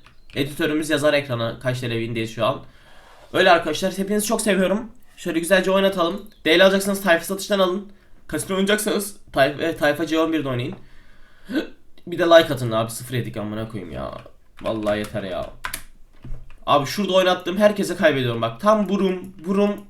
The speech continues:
çok uğursuz bir room. Bu room'da hep kaybediyorum. Bu room'da da yüksek atıyorlar sürekli.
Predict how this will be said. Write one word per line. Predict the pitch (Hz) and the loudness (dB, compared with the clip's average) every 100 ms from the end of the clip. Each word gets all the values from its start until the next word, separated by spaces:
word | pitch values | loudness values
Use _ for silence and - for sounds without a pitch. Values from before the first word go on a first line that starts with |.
| - | -20
çok | - - 156 | -10 -6 -2
uğursuz | 151 139 147 120 | -2 -4 -10 -8
bir | |
room. | 104 107 - - - - - - - - - | -8 -10 -14 -20 -20 -20 -20 -20 -20 -20 -8
Bu | 175 | 0
room'da | 208 202 | 2 4
hep | 202 202 | 2 4
kaybediyorum. | 208 190 131 123 117 107 - | 4 4 2 0 -2 -8 -10
Bu | 139 190 | -2 0
room'da | 202 196 | 2 4
da | 190 | 4
yüksek | 180 180 156 | 2 0 -2
atıyorlar | 131 113 110 | -2 -2 -4
sürekli. | - 123 110 107 95 | -6 -4 -4 -4 -10